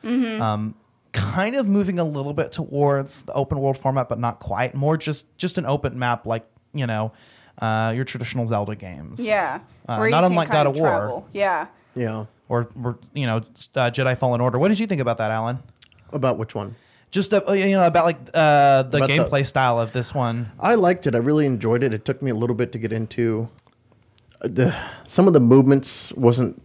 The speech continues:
Speaker 3: too fluid for me, kinda like, you know, like crossing a log or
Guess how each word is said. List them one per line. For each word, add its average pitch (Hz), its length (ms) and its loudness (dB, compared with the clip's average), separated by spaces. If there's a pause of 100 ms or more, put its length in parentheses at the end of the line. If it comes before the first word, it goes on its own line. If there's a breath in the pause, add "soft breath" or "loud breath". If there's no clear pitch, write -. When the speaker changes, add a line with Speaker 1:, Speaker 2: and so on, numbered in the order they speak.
(160)
Speaker 3:
too 139 380 6
fluid 151 460 4
for 160 120 4
me, 156 200 2
kinda 143 180 2
like, 117 240 4
you 113 80 0
know, 107 80 0
like 107 160 -2
crossing 110 360 0
a 101 40 2
log 107 420 4
or 98 280 -2